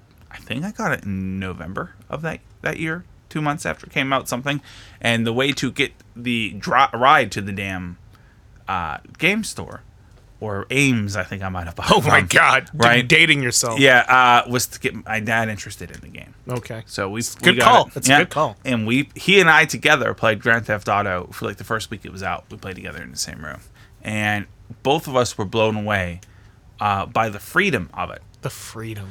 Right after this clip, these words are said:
Speaker 1: The
Speaker 2: yes.
Speaker 1: freedom of it and the detail.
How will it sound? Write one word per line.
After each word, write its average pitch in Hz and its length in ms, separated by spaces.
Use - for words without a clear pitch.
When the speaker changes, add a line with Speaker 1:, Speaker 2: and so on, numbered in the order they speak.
Speaker 1:
The 110 60
Speaker 2:
yes. 110 180
Speaker 1:
freedom 202 300
of 220 120
it 247 140
and 139 280
the 123 140
detail. 120 720